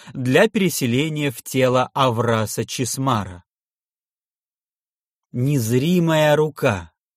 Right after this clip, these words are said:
Создает незримую дополнительную конечность, которую маг может использовать наряду с обычными частями тела.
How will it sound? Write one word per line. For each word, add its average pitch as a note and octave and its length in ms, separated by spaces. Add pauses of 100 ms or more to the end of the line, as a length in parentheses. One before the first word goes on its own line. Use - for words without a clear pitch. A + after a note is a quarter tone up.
(680)
Создает E3+ 680
незримую F3 680
дополнительную B2 840
конечность, F#3 840 (300)
которую C3+ 460
маг B2+ 300
может G#3 380
использовать G#3+ 800
наряду D3 480
с - 180
обычными D3+ 760
частями B2 680
тела. F#2 540